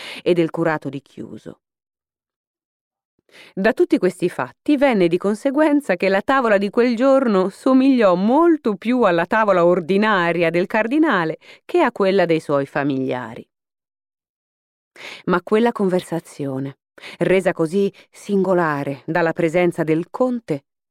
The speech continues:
fu gioconda. Il cardinale, benché atterrato dalle fatiche e angustiato dalle cure continue e dalla vista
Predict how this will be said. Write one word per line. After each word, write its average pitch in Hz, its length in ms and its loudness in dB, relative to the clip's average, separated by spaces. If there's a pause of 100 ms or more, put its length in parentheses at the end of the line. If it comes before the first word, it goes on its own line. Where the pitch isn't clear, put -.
(240)
fu 262 200 -4
gioconda. 135 600 -6 (1500)
Il 170 140 0
cardinale, 156 640 -2 (180)
benché 147 600 -2 (180)
atterrato 156 840 -4
dalle 139 220 -4
fatiche 170 520 -4
e 151 200 0
angustiato 151 760 -4
dalle 139 240 -4
cure 170 320 -2
continue 143 720 -2 (220)
e 185 80 0
dalla 165 220 0
vista 170 380 -4